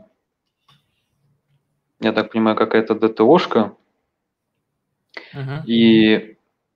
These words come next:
Speaker 1: здесь аннотация Psalm immutable противоречит, э, методу, э, set user I Ds, потому что он, э, модифицирует тот же инстанс. А вместо
Speaker 2: Мгм.
Speaker 1: этого он должен, э, клонировать себя,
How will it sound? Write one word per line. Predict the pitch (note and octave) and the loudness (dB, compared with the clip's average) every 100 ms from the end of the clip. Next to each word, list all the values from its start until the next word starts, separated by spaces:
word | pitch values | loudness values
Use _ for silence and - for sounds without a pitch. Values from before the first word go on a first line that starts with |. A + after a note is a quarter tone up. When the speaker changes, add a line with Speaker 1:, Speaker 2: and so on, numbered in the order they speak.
| _ - | _ -18
Speaker 1:
здесь | A2 G#2 B2+ - - - - _ _ _ _ _ _ _ _ - - | -8 -2 0 -2 -10 -16 -20 _ _ _ _ _ _ _ _ -18 -8
аннотация | A2 A2 A#2+ A#2 - | -4 -2 0 0 -2
Psalm | A2+ - A2+ A2 | -4 -2 0 0
immutable | A2 A2+ C#3+ A#2 A2 G#2 | -2 -4 -4 -2 -2 -2
противоречит, | - - G#2 G#2 A#2 A#2 - - | -4 -4 0 2 2 -2 -10 -6
э, | G#2 G#2 G#2 G2+ - - - | -4 -2 -2 -4 -6 -10 -14
методу, | A2 A2 A2+ G#2+ G#2+ G#2 G#2 _ _ _ _ _ _ _ _ _ | -8 -6 -4 -4 -2 -4 -8 _ _ _ _ _ _ _ _ _
э, | - A2 G#2+ | -6 0 0
set | A2 - A2+ A2+ | 0 0 0 0
user | A2 G#2+ G#2+ | -2 2 2
I | G#2+ | 2
Ds, | G#2+ E3+ F#3 - - _ _ | 0 -2 -4 -10 -18 _ _
потому | _ G#2 G#2 | _ -8 -6
что | - - G#2+ | -8 -4 -2
он, | A2+ A2 - - | -2 -4 -8 -8
э, | G#2+ G#2+ G#2 G#2 | -4 -2 -2 -4
модифицирует | G#2 G#2+ G#2+ - G#2 A#2+ A#2+ G#2+ - | -6 -6 -8 -10 -6 -2 0 -2 -2
тот | A2 G#2+ | 0 0
же | G2+ - | -2 -4
инстанс. | C#3 D3 - G2 - - _ _ _ _ _ _ _ - | -4 -6 -6 -8 -10 -20 _ _ _ _ _ _ _ -10
А | A2 | -6
вместо | G#2+ A2 C3 A#2 | -4 -6 0 0
Speaker 2:
Мгм. | A#2 | 0
Speaker 1:
этого | A2+ A2 A2 | 0 0 2
он | G#2+ A2 | 0 0
должен, | A2 G#2+ G#2+ G#2 G#2 | 0 0 -4 -6 -4
э, | G#2 G2+ G2+ G#2 G2+ | -2 -2 -2 -4 -6
клонировать | G2+ A2 A2 A2 G#2 G2+ | -2 0 0 -2 -2 -6
себя, | - G#2+ A2 C#3+ E3 - | -8 -2 0 2 0 -6